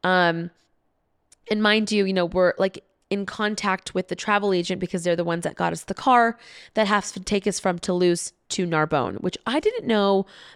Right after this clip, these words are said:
Basically, that whole travel situation, like, the drive situation, was gonna be, like, a two-hour thing. Riley decided to not tell me that until the last minute, and I hadn't looked at it. So we get to Toulouse, and the drivers, or, like, the, you know, our,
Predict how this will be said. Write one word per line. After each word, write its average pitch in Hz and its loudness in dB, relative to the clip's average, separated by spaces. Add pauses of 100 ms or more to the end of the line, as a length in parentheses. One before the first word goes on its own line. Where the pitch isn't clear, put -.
Basically, 214 2
that 185 2
whole 202 -2
travel 185 0
situation, 226 0
like, 185 -6
the 185 -2
drive 170 4
situation, 214 0
was 196 -4
gonna 185 0
be, 180 -2
like, 170 -4
a - -4
two-hour 147 2
thing. - -2 (420)
Riley 226 2
decided 208 -2
to - -6
not 170 0
tell 175 -2
me 156 -2
that 131 0
until 156 -6
the 156 -6
last 151 -2
minute, 110 -6 (140)
and 185 -2
I 151 0
hadn't 160 -4
looked - -6
at - -2
it. - -10 (400)
So 240 4 (320)
we 233 0
get 226 2
to 330 -4
Toulouse, 175 0 (640)
and 196 2 (140)
the 202 0
drivers, 180 2
or, 208 4
like, 180 -2
the, 170 2 (200)
you - -4
know, 180 -2
our, 170 2